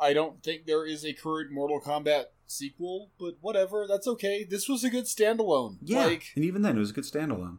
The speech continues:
Speaker 1: yeah,
Speaker 2: Mm-hmm.
Speaker 1: just enjoy it. Like, man, there's some,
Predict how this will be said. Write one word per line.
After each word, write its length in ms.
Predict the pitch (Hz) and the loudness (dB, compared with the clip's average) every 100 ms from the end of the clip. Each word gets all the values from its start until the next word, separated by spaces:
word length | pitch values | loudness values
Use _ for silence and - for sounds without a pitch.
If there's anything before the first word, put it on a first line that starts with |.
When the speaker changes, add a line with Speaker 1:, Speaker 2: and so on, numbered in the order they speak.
| - | -6
Speaker 1:
yeah, 240 | 143 190 | 4 6
Speaker 2:
Mm-hmm. 80 | 143 | 6
Speaker 1:
just 240 | 131 196 262 | 2 0 0
enjoy 360 | 220 156 190 170 | 0 4 6 6
it. 180 | 113 | 2
Like, 320 | 131 143 143 135 | 4 4 4 0
man, 260 | 180 185 | 2 4
there's 200 | 165 202 | 4 2
some, 280 | 294 185 120 | 2 0 -4